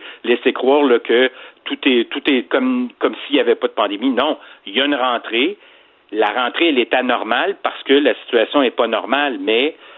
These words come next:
euh, il faut être capable de faire face à la musique, puis de répondre aux questions, puis de, je le répète, de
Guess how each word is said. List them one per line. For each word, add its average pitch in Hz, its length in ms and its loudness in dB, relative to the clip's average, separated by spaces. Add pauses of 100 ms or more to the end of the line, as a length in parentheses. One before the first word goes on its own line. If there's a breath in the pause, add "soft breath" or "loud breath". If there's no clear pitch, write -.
(140 loud breath)
euh, 92 100 2
il 90 80 -2
faut - 80 0
être 120 140 2
capable 139 360 -2
de 117 100 2
faire 104 240 -2
face 135 260 0
à 123 40 0
la 107 60 0
musique, 107 460 0
puis 117 100 -6
de 107 80 0
répondre 123 340 4
aux 120 60 6
questions, 113 640 -2 (320 loud breath)
puis - 100 -10
de, 104 160 4
je 95 80 2
le 113 140 2
répète, 113 320 0
de 110 120 2